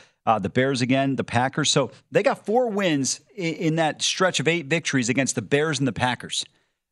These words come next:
I, I, to me, this is the Seattle Seahawks syndrome here. You're all, everybody's overreacting to a team because of what they saw down the stretch. And it's like the old great, it's the great Bill Parcells line. "You are what your record is." And this is a nine and eight team. They were fortunate.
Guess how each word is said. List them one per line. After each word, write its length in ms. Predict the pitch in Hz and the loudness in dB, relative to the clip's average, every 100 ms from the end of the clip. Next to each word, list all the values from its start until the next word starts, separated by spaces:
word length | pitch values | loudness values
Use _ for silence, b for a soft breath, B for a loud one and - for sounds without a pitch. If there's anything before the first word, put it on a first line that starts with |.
| - | -6
I, 160 | 185 - | -4 0
I, 100 | 185 | -2
to 240 | 143 - | 0 0
me, 180 | 180 233 | 2 2
this 220 | 190 190 | 2 0
is 120 | 208 151 | 0 0
the 80 | |
Seattle 400 | - 190 190 185 | 0 2 2 2
Seahawks 480 | 151 185 160 135 - | 0 0 2 0 0
syndrome 360 | 135 113 107 101 | 0 0 0 -2
here. 180 | 95 - b b b 135 | -4 -8 b b b 0
You're 180 | 147 | 2
all, 400 | 156 175 233 220 - | 2 0 0 -2 0
everybody's 420 | 190 247 233 196 | 0 2 2 2
overreacting 680 | 208 196 180 170 175 175 175 | 2 2 2 2 0 -2 -2
to 100 | 165 | 0
a 80 | 139 | 0
team 400 | - 180 170 156 | 0 0 0 0
because 240 | 143 143 | 0 0
of 80 | 143 | 0
what 140 | 160 | 0
they 100 | 160 | 0
saw 220 | 143 160 147 | 2 2 2
down 220 | 151 143 | 2 2
the 80 | 120 | 0
stretch. 460 | - 170 135 - b b b _ - | 2 2 2 -4 b b b _ -2
And 80 | 156 | 0
it's 120 | - | 0
like 140 | 175 | -2
the 100 | - | 0
old 180 | 185 190 | 0 2
great, 240 | 151 170 180 | 0 0 -2
it's 120 | - | -4
the 100 | 135 | 0
great 260 | 202 247 | 0 2
Bill 120 | 247 233 | 0 2
Parcells 500 | 214 165 160 160 131 | 0 2 2 2 0
line. 220 | 101 87 _ - | -2 -6 _ -4
"You 220 | 143 185 | 0 2
are 200 | 190 240 | 2 2
what 200 | 240 - | 0 0
your 100 | 202 | 2
record 320 | 147 151 117 | 2 2 -2
is." 240 | 85 - - _ _ 151 | -2 -6 -6 _ _ 0
And 100 | 156 | 2
this 180 | 180 | 0
is 120 | 185 160 | 0 2
a 100 | 131 | 2
nine 320 | 135 156 226 | 2 0 0
and 100 | 233 | 0
eight 200 | 220 175 | -2 0
team. 260 | 185 180 | 0 2
They 80 | 165 | 2
were 140 | 143 120 | 0 0
fortunate. 540 | 160 175 - 175 | 0 0 2 0